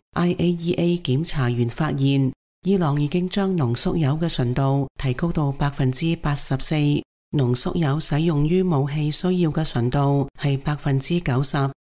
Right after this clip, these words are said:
盡管德黑蘭堅決否認，但已引起各界驚訝。伯恩斯提醒，盡管伊朗喺實際發展武器嘅能力方面仲有好長嘅路要走，但喺濃縮鈾提煉嘅進展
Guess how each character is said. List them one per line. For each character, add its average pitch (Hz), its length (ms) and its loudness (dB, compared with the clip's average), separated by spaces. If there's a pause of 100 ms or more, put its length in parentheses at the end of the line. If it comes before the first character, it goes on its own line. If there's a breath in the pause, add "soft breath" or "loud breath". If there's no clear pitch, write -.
(280)
盡 151 160 0
管 143 200 -2
德 190 140 -2
黑 - 200 -6 (100)
蘭 117 260 -2
堅 165 220 0
決 143 200 -2
否 127 240 0
認， 135 340 0 (240)
但 160 180 -2
已 165 140 2
引 165 160 2
起 151 220 2
各 151 280 0
界 156 100 -2 (120)
驚 170 220 0
訝。 147 380 2 (380)
伯 151 100 -2 (120)
恩 170 160 2
斯 185 240 0
提 147 180 0
醒， 143 400 0 (320)
盡 156 160 0
管 147 200 0
伊 190 160 2
朗 151 280 0
喺 - 160 -2
實 143 180 -2
際 151 260 0
發 151 180 -2
展 131 180 -2 (160)
武 139 160 2
器 147 160 -2
嘅 151 140 0
能 127 240 2
力 139 80 0
方 175 320 -2
面 143 340 2 (160)
仲 151 160 0
有 147 240 0
好 147 280 -2
長 123 360 -2
嘅 139 100 0
路 139 180 2
要 143 160 2
走， 143 400 0 (380)
但 151 180 -2
喺 156 200 0
濃 143 180 2
縮 - 200 -2
鈾 151 260 2
提 139 160 0
煉 135 380 2
嘅 - 20 0
進 147 200 0
展 151 380 2